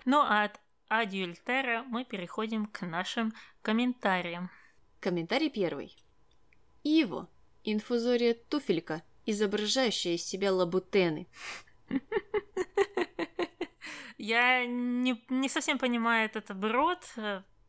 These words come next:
Speaker 1: потому что инфузория туфелька — это что-то из биологии, а лабутены — это что-то из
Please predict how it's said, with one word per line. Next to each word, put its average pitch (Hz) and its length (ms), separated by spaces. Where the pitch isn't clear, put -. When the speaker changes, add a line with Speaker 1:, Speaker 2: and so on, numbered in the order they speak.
Speaker 1:
потому 220 340
что 220 280
инфузория 220 800
туфелька — 254 580
это 202 340
что-то - 420
из 220 240
биологии, 170 880
а 175 380
лабутены — 190 640
это 185 320
что-то 226 460
из 196 400